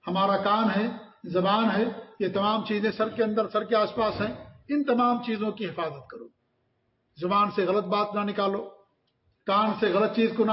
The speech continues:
سنو، آنکھوں سے کوئی غلط چیز نہ دیکھو، ان تمام چیزوں کی حفاظت کرو۔ اصل حیا یہ ہے، یعنی گناہوں سے اپنے آپ کو باز رکھو، جو شریعت میں منع کر دی گئی، ان تمام گناہوں سے باز رکھو۔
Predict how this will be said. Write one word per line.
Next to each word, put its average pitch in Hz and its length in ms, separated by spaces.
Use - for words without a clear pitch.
سنو، 202 160
آنکھوں 202 380
سے 220 80
کوئی 220 180
غلط 208 240
چیز 226 180
نہ 226 180
دیکھو، 208 280
ان 254 180
تمام 240 520
چیزوں 226 300
کی 226 180
حفاظت 190 440
کرو۔ 240 200
اصل 220 320
حیا 190 240
یہ 196 220
ہے، 175 460
یعنی 208 360
گناہوں 202 420
سے 226 120
اپنے 208 180
آپ 196 300
کو 202 80
باز 180 240
رکھو، - 420
جو 196 180
شریعت 208 420
میں 202 100
منع 226 260
کر 233 80
دی 233 220
گئی، 254 100
ان 247 100
تمام 220 300
گناہوں 202 380
سے 220 80
باز 185 260
رکھو۔ 143 280